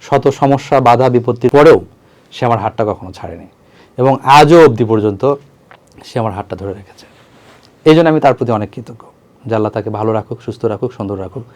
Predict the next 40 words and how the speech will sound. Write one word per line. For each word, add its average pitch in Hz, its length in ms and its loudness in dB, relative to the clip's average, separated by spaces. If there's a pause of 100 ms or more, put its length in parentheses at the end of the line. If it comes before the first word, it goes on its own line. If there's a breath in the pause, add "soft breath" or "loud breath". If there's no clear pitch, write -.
(340 soft breath)
আহ, 120 260 2
আমি 147 140 2
হয়তো 151 220 0
সামনাসামনি 147 540 0
তোমাকে 139 280 0
অনেক 123 200 -2
বিষয় 117 280 -2
বলতে 113 260 -2
পারি 101 180 -4
না 98 220 -10 (100)
যা 107 140 -2
বলা 101 220 -4
দরকার। 98 340 -10 (180)
আহ, 98 400 -18 (420)
আমি 120 560 -6
আমার 117 240 -2
লাইফস্টাইল 117 1080 -4
চেঞ্জ 123 220 -2
হওয়ার 120 160 -4
পিছনে 117 300 -8
তোমার 110 220 -4
অনেক 107 260 -4
বেশি 104 240 -8
অবদান। 98 340 -8 (760 soft breath)
আমি 110 200 -6
আজকে 113 280 -2
একটা 110 160 -4
পর্যায়ে 110 400 -2
এসেছি, 117 400 -8 (400)
আহ, 101 280 -10
তুমি 143 200 -2
যদি 139 160 -2
আমাকে 131 260 -2
সেভাবে 117 400 -4
গাইডলাইন 110 400 -6
না 107 160 -6
দিতে, 104 200 -10
ইনস্ট্রাকশন 107 480 -10
না 104 160 -6
দিতে, 101 280 -16